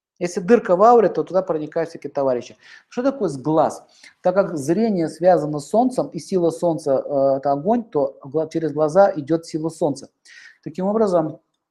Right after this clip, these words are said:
таким образом, э, если человек завидует, например, смотрит на вас вот так вот, знаете, такими глазами, такими добрыми-добрыми,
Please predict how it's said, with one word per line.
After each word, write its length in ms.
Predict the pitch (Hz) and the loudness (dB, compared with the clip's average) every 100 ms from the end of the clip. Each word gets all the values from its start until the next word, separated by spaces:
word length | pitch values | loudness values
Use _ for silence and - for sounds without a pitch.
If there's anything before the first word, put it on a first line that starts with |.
| _ _ _ _ _ _ _ _ 110 | _ _ _ _ _ _ _ _ -14
таким 240 | 151 151 175 | -10 -4 -2
образом, 460 | 160 156 139 135 | 0 0 0 -2
э, 460 | 151 143 139 139 139 - _ _ _ _ - | -4 -2 -2 -2 -6 -14 _ _ _ _ -8
если 260 | 165 170 | -6 -6
человек 340 | 175 185 185 160 | -8 -4 -2 0
завидует, 480 | 147 180 220 190 - | 2 4 2 0 -2
например, 280 | 135 147 | -6 -8
смотрит 360 | 143 170 185 180 | -6 -2 -2 0
на 120 | 143 | -2
вас 220 | 139 123 | -2 -2
вот 100 | 127 | -8
так 160 | - - | -12 -10
вот, 120 | 113 | -10
знаете, 240 | - 123 117 | -8 -10 -12
такими 260 | - 113 | -12 -10
глазами, 580 | 110 131 127 127 101 - _ | -4 -2 -2 -2 -4 -10 _
такими 240 | _ 113 | _ -12
добрыми-добрыми, 920 | 110 151 175 170 151 131 127 107 104 | -2 4 4 4 0 -2 -4 -6 -8